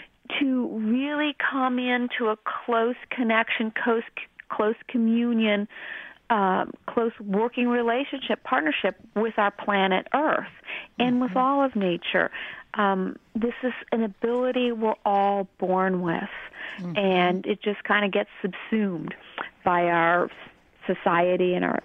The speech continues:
Speaker 1: our traditional education. But for me, I was, uh, reawakened to this ability we all have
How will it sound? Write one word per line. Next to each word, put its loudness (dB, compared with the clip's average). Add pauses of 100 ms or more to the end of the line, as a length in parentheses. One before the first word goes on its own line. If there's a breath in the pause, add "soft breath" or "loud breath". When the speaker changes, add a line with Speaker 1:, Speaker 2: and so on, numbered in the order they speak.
Speaker 1:
our 2
traditional -2
education. -2 (720 loud breath)
But 0 (200)
for 0
me, 2
I 2
was, 0 (720)
uh, 0
reawakened -2
to -4
this -2
ability 0
we -2
all 2
have 2